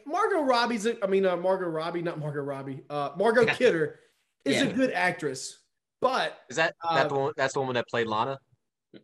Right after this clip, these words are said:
Speaker 3: No,
Speaker 1: No,
Speaker 3: that's,
Speaker 1: Margot
Speaker 3: uh,
Speaker 1: Robbie
Speaker 3: Lo-
Speaker 1: is, uh, Margot Robbie is Harley Quinn. Margot Kidder is Lois.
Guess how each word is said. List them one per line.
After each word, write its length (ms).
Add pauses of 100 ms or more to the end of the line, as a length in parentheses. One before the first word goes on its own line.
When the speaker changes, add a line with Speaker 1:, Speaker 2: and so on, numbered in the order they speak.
Speaker 3:
No, 240
Speaker 1:
No, 60
Speaker 3:
that's, 140
Speaker 1:
Margot 300
Speaker 3:
uh, 20
Speaker 1:
Robbie 360
Speaker 3:
Lo- 40
Speaker 1:
is, 220
uh, 160 (760)
Margot 380
Robbie 360
is 100
Harley 280
Quinn. 360 (280)
Margot 500
Kidder 500
is 280
Lois. 480